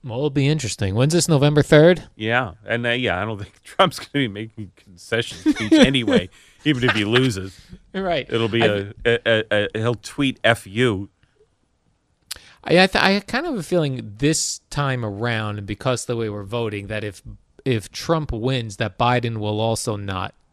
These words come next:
Speaker 1: concede yet, because I think there's, I don't think we're gonna, I, I don't think it will be a definite. You know what I mean? Like, I think
Speaker 2: Yes.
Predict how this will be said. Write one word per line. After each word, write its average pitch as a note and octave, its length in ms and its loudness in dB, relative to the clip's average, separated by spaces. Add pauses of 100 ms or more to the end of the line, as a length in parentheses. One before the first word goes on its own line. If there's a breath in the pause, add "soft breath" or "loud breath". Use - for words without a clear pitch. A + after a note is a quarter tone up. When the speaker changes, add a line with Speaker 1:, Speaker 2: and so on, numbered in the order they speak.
(240)
Speaker 1:
concede G2+ 500 -8
yet, F2 260 -8 (100)
because B2+ 280 0
I A#2+ 100 0
think C#3 240 -4
there's, B2+ 320 0
I C3+ 60 -4
don't C#3 220 -4
think C#3 160 -8
we're A#2 60 -10
gonna, A2 320 -6 (300)
I, A#2+ 100 -4 (140)
I B2+ 60 -2
don't C#3+ 260 -2
think D3 140 -4
it C3 40 0
will A#2 240 -6
be A2 420 -10
a G#2+ 100 -6 (220)
definite. G#2+ 580 -4 (1500)
You B2 120 -2
know C3 60 2
what C3 60 2
I B2+ 40 0
mean? C3+ 160 0
Like, A#2+ 160 -2
I A2+ 80 -2
think A#2+ 160 -2
Speaker 2:
Yes. F#2 380 0